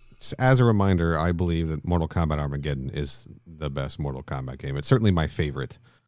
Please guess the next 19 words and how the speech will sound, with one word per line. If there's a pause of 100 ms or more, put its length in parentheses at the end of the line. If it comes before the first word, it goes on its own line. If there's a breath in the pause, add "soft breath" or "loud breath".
M-, (160)
my
goal
with (360)
Special
Forces
is,
like,
when
I, (240)
like,
I,
the
first
time
I
played
it,
I